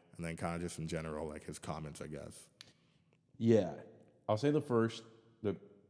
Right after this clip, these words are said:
Speaker 2: the first thing I'm gonna say, just to establish this right off the bat for
Speaker 1: Yeah.
Speaker 2: everyone listening,
Speaker 1: Right.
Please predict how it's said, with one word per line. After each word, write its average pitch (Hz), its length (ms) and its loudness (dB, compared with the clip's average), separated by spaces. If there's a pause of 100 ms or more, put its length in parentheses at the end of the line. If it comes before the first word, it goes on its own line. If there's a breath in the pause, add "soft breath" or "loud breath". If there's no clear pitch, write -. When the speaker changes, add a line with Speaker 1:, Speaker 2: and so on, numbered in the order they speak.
(280)
Speaker 2:
the 110 100 0
first 143 300 2
thing 147 140 2
I'm 117 140 4
gonna 107 160 2
say, 87 400 -6
just 90 220 -6
to 85 120 -4
establish 78 580 -8
this 85 100 -8 (120)
right 80 240 -8
off 87 220 -6
the 87 120 -8
bat 82 420 -6
for - 80 -2
Speaker 1:
Yeah. 90 60 4
Speaker 2:
everyone 85 220 -2
listening, 98 460 -6
Speaker 1:
Right. 85 240 -4